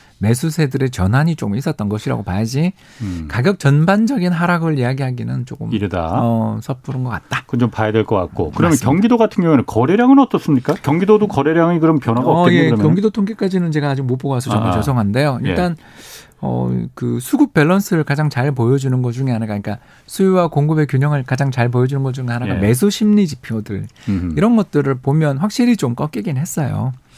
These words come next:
Speaker 1: 그러니까 제 말씀은
Speaker 2: 아, 예.
Speaker 1: 사자가 엄청 셌다가
Speaker 2: 예.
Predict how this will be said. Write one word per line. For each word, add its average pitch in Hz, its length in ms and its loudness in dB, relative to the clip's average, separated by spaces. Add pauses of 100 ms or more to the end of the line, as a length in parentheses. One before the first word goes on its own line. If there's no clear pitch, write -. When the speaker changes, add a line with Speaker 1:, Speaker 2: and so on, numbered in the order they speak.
(420)
Speaker 1:
그러니까 131 140 0
제 151 120 2
말씀은 127 680 2
Speaker 2:
아, 120 60 -2
예. 82 240 -4
Speaker 1:
사자가 202 580 2
엄청 131 380 2
셌다가 135 720 -2
Speaker 2:
예. 85 300 -4